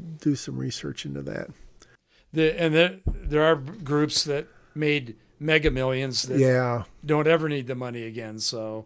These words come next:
Speaker 1: Yeah,
Speaker 2: I
Speaker 1: that's
Speaker 2: understand
Speaker 1: true.
Speaker 2: that the lead singer from Led Zeppelin has his own private island, so I don't think he's
Speaker 1: Wow.
Speaker 2: hurting for, uh, any money. So
Speaker 1: <laughs> No. Well, good for him.
Speaker 2: Yep.
Speaker 1: I was listening to someone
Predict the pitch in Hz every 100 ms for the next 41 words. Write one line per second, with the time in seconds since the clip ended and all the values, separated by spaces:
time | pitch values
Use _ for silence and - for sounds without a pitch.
0 | - 135 127 127 147 151 147 - - 156
1 | 151 143 151 139 151 143 - 156 151 143
2 | 135 139 139 139 143 151 139 123 - _
3 | 151 127 120 139 127 - 143 131 127 135
4 | 139 120 107 - 117 127 147 139 170 147
5 | 123 139 135 135 135 143 156 156 143 127
6 | - 135 120 113 107 107 - - - 135
7 | 127 127 120 110 101 - 107 104 107 185
8 | 143 135 135 - _ - - - - -
9 | - - _ - 160 170 196 - 170 147
10 | 147 135 131 98 - - _ 156 180 -
11 | - _ - - _ - - _ _ _
12 | _ 165 190 - 190 - 180 165 156 160
13 | - _ _ _ - - 170 156 143 165
14 | 156 143 143